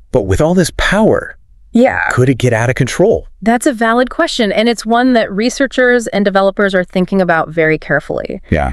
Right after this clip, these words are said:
Speaker 2: The goal is to create A I that helps us, not to replace us.
Speaker 1: Right, so working with A I, not feeling it.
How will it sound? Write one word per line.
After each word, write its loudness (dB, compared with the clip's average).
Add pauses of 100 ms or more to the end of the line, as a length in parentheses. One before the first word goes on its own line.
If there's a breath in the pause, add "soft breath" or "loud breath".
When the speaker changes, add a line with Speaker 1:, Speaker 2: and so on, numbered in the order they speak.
(140)
Speaker 2:
The 0
goal 4
is -6
to -8
create 0
A 4
I 2
that -2
helps -4
us, -6
not 2
to -6
replace -2
us. -8
Speaker 1:
Right, 0
so -2
working 2
with 2
A 2
I, 0 (180)
not 2
feeling -2
it. -12